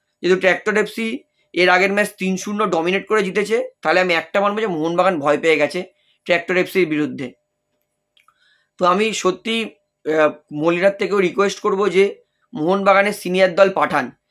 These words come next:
এবং সমস্ত মোহনবাগান সমর্থকদের কাছে আমি একটা রিকোয়েস্ট করব, ভিডিওটা বেশি করে শেয়ার করুন, যাতে মোহনবাগান ম্যানেজমেন্টের কাছে এই বার্তাটা পৌঁছায় এবং তারা বাধ্য হয় যাতে পুরো শক্তিশালী দল পাঠাতে এফসি ট্র্যাক্টর এফসির বিরুদ্ধে। কারণ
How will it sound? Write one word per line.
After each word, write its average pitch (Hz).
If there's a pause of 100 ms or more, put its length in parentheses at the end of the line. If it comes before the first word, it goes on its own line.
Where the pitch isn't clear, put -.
(260)
এবং 185
সমস্ত 185
মোহনবাগান 196
সমর্থকদের 185
কাছে 196
আমি 190
একটা 175
রিকোয়েস্ট 190
করব, 185 (600)
ভিডিওটা 180 (120)
বেশি 175
করে 208
শেয়ার 196 (100)
করুন, 208
যাতে 180
মোহনবাগান 180
ম্যানেজমেন্টের 175
কাছে 190
এই 165
বার্তাটা 175
পৌঁছায় 156 (460)
এবং 185 (120)
তারা 196
বাধ্য 170 (160)
হয় 175 (480)
যাতে 180 (480)
পুরো 196 (120)
শক্তিশালী 185
দল 180 (600)
পাঠাতে 185 (520)
এফসি 170
ট্র্যাক্টর 185
এফসির 180
বিরুদ্ধে। 143 (540)
কারণ 202